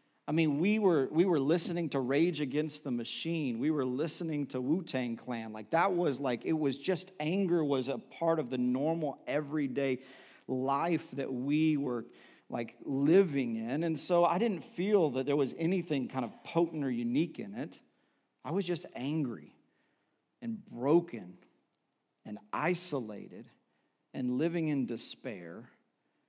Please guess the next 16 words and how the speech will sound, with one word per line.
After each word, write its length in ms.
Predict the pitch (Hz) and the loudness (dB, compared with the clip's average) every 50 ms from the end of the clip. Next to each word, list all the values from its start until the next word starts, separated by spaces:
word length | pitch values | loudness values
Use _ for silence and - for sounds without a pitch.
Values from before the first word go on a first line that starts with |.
| _ _ _ _ _ _ _ _ _ _ _ _ _ _ _ _ | _ _ _ _ _ _ _ _ _ _ _ _ _ _ _ _
and 240 | 143 139 139 127 135 | -4 -2 -2 0 2
wondering, 760 | 156 175 185 180 156 151 139 139 135 135 135 131 127 117 127 | 2 2 2 2 0 0 0 0 0 0 -2 -2 -4 -4 -4
"Where 460 | 143 156 170 180 196 202 190 180 156 | -4 -4 -2 -2 -2 0 0 -2 -2
in 260 | - - 143 135 131 | -4 -4 -4 -2 -2
the 100 | 127 123 | -2 -2
world 800 | 117 110 113 113 135 139 135 131 131 123 123 120 123 113 117 107 - - 127 | -4 -4 -4 -2 0 0 0 2 0 0 0 -2 -4 -6 -8 -14 -14 -14 -8
do 180 | 123 127 123 | -4 -4 -2
I 360 | 127 - 127 127 135 139 135 135 - - - | -2 -2 -2 -2 -2 -2 -4 -8 -12 -16 -12
have 320 | - 127 120 120 120 110 110 | -10 -8 -6 -6 -6 -6 -8
my 220 | 107 107 107 110 | -8 -8 -8 -10
place?" 500 | 104 - - - 120 113 104 101 - - | -12 -16 -12 -10 -8 -8 -6 -8 -10 -10
And 140 | - 123 120 - | -8 -8 -8 -6
I 180 | - 147 175 208 | -4 -2 0 2
was 220 | 214 175 139 123 | 2 2 2 0
on 260 | - 135 131 127 120 107 | 0 -2 -2 -2 -2 -4
the 160 | 120 110 | -8 -10